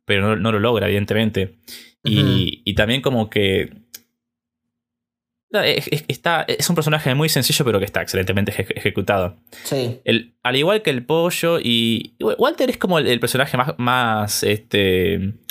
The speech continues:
Speaker 1: que tiene este lado más, más cómico de, de, de hacerse el poronga y todo esto. Eh, pero creo, creo que es mi, creo que es mi favorito. Bueno,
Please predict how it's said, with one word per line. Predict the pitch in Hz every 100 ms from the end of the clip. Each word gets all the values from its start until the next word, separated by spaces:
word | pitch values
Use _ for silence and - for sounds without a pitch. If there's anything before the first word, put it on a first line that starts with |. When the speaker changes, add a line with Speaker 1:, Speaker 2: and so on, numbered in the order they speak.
| -
Speaker 1:
que | -
tiene | 117 117
este | 107
lado | 117 113
más, | 113 104
más | 110 -
cómico | 110 101 92 90
de, | 87 85 - - -
de, | 92 -
de | 95
hacerse | - 107 107
el |
poronga | 92 95 101 101
y | 98
todo | 104 101
esto. | - 113 156 _ - - - _ _ -
Eh, | 95 90 85 85 76 73 - _ _ _ _ _ _ _ _ _ -
pero | 113 113 110 107 98 - - _ _ _ _ _ _ _ _ _ _ _
creo, | - 190 -
creo | 170 170
que | 165
es |
mi, | 123 -
creo | 107 - 190 -
que |
es |
mi | 127
favorito. | 107 104 101 95
Bueno, | 95